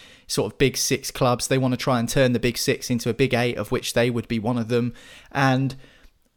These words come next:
it's never nice to feel used. Do you know what I mean? <laughs> Um, <laughs> in, in that way. And I'm sure that Everton fans, uh, feel similar, uh, about that.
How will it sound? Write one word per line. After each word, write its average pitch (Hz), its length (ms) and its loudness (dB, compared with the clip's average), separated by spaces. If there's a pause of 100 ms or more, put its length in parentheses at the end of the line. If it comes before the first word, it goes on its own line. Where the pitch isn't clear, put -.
(100)
it's 156 220 0
never 165 220 6
nice 143 360 2
to 139 80 0
feel 143 240 2
used. 135 640 0 (480)
Do 151 120 -4
you 143 40 0
know 139 80 2
what 131 120 2
I 131 60 2
mean? 120 500 -2
<laughs> - 40 -20
Um, 151 600 8
<laughs> - 40 -14 (1040)
in, 147 180 6
in 147 180 4
that 135 200 4
way. 135 260 8
And 123 80 2
I'm 131 140 2
sure 156 240 4
that 135 140 2
Everton 135 340 0
fans, 123 640 0
uh, 120 100 -8
feel 131 320 0
similar, 120 500 -2 (380)
uh, 73 140 0
about 143 400 2
that. 107 280 -4